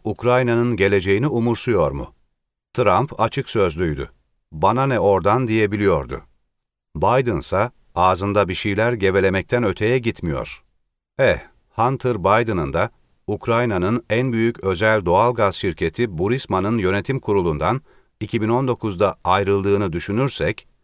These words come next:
acaba aile ve A B D bugünlere çoktan hazırlanmıştı demek yanlış olur mu? Bunlar küçük çapta heyecanlı konular tabii.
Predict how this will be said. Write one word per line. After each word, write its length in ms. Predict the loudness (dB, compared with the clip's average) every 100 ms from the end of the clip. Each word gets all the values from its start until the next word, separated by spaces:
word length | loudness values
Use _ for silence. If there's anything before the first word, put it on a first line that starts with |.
| _ -2
acaba 560 | 0 2 2 2 0 -2
aile 580 | 2 2 2 0 -2 -2 _ _ -6
ve 200 | 0 0 2
A 260 | 2 2
B 200 | 2 0
D 180 | 0 -2 -4 _ _ -4
bugünlere 560 | -2 0 0 2 2
çoktan 540 | 0 -2 -2 0 -2 0
hazırlanmıştı 960 | 0 0 2 2 2 -2 -4 -2 -4 -4 _
demek 400 | -2 0 -2 -6 -4
yanlış 400 | 0 0 0 0
olur 220 | 0 0
mu? 240 | -2 -8 -14 _ _ _ -2
Bunlar 460 | 0 2 2 0 -4
küçük 340 | -6 -4 -4
çapta 460 | -2 -2 0 -2 0
heyecanlı 600 | 0 2 2 2 2 0
konular 440 | 0 0 2 0
tabii. 360 | 0 -4 -4